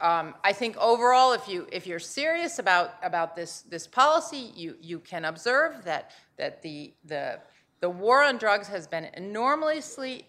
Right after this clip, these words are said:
destructive to inner city communities, and it's, it's hit minorities disproportionately. Why is this?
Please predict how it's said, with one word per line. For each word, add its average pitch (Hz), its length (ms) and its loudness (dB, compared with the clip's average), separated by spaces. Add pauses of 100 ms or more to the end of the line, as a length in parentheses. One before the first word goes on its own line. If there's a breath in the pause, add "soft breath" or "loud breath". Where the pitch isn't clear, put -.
destructive 208 760 -2
to - 240 -10
inner 196 180 -2
city 180 380 -8
communities, 233 880 -8
and 185 120 -6
it's, 175 260 -10 (280)
it's 185 240 -8
hit 240 320 -10
minorities 185 760 0
disproportionately. 151 1080 -12 (2000 soft breath)
Why 240 340 8
is 208 200 2
this? - 380 -8